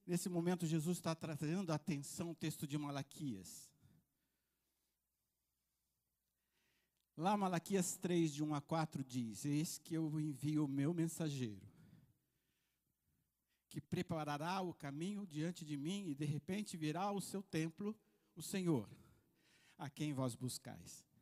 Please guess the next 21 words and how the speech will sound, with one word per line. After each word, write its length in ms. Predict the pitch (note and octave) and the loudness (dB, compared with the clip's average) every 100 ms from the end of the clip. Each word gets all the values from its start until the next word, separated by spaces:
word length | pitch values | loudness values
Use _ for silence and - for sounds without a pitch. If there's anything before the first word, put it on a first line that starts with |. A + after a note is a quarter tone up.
| - _ - | -20 _ -10
Tá 80 | |
falando 320 | G3+ A3+ G#3+ F3 | -6 -4 -2 -4
de 100 | C#3 | -4
Jesus, 480 | D#3 D#3 A3 D#3+ C3+ | -4 -2 -2 -2 -4
de 120 | C#3 | -10
João 180 | D3+ F#3+ | -4 0
Batista 400 | D#3+ - G#3+ - | 0 0 -2 0
e 40 | D3 | -2
Jesus. 520 | E3 E3 F3+ G2+ - - _ _ _ _ _ _ | -2 -2 -6 -6 -14 -20 _ _ _ _ _ _
"A 120 | D3+ | -6
quem 260 | - G3 A#3+ | -2 0 0
vós 300 | G#3 F#3 F3 | 2 2 0
buscais? 760 | E3 D3 - A2 D#2+ - - _ _ _ _ _ _ _ _ _ _ _ _ _ _ _ | -4 -6 -6 -10 -10 -14 -18 _ _ _ _ _ _ _ _ _ _ _ _ _ _ _
O 80 | D3 | -2
mensageiro 520 | D3+ E3 D#3 D3+ F3 | 0 2 2 4 4
da 100 | D3+ | 4
aliança, 460 | C#3 D#3 E3+ - - - - - - _ _ _ _ _ | 4 6 4 0 -8 -12 -18 -20 -20 _ _ _ _ _
a 80 | F3 | -8
quem 180 | D#3+ | -4
vós 300 | D#3 D3 A2+ | 0 2 2
desejais? 1000 | A2 A2 A#2 A#2+ B2 A2+ G2+ F#2+ - - | 0 -2 -2 -6 -6 -6 -8 -16 -16 -18